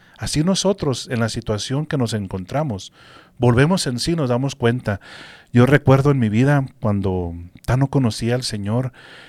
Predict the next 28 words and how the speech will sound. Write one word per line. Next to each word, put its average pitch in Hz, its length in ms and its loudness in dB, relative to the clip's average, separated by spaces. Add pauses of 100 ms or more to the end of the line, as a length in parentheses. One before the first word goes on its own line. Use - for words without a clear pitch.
(380)
y 107 80 -2
de 113 100 4
repente 120 420 2
me 139 100 2
hacía 117 180 0
esas 123 200 -4
preguntas, 110 500 -4
"¿Qué - 100 -6
estoy 143 260 -4
haciendo 147 360 -4
con 123 200 -4
mi 101 100 -4
vida? 127 240 -4
¿Qué - 140 -6
está 156 240 -4
pasando 110 400 -2
conmigo?". 98 540 -10 (920)
Ya 110 160 0
casado 131 440 2
le 117 80 2
dije 110 160 -2
a 117 40 -2
mi 117 80 0
esposa, 104 400 -6
"Vamos 147 340 0
a 139 60 0
la 113 80 -2
iglesia, 123 500 -8